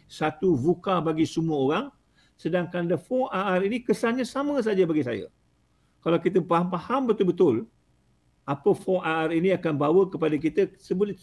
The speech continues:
boleh, boleh lihat ya, kalau kita katakan the third industrial revolution ni, apa yang telah berlaku kepada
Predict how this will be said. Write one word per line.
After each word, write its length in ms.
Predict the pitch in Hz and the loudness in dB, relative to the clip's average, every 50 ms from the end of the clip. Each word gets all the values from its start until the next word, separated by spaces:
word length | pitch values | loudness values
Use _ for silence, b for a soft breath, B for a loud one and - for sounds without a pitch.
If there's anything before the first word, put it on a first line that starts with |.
| b b b b | b b b b
boleh, 240 | _ - 202 202 214 | _ 2 4 6 6
boleh 240 | 190 180 208 214 208 | 6 6 6 4 4
lihat 320 | 202 196 175 160 147 - | 4 4 4 2 2 0
ya, 100 | 160 208 214 - | -2 -4 -4 -2
kalau 160 | - 175 180 | -2 0 0
kita 240 | 180 180 175 - 180 | 0 0 -2 -2 -2
katakan 500 | 185 175 170 175 175 175 180 180 170 170 b b b b b - | -2 -2 -2 -4 -4 -2 -2 -2 -2 -4 b b b b b -4
the 160 | 156 165 160 | -2 -2 2
third 240 | - - 254 - - | 4 4 4 4 4
industrial 480 | 190 190 196 175 175 - 190 190 180 | 2 2 2 2 2 4 4 4 6
revolution 420 | 170 170 175 185 170 175 - 170 147 | 4 6 6 6 4 4 2 0 2
ni, 140 | 139 131 123 - | 0 -2 -2 -4
apa 240 | 147 147 - - 262 | -8 -8 -4 -2 -2
yang 160 | 262 240 202 | 0 0 0
telah 240 | 180 202 190 185 175 | 0 0 0 2 2
berlaku 400 | 185 185 180 180 - 185 170 180 | 2 0 0 2 2 0 0 0
kepada 260 | 180 170 156 165 | -2 -2 0 0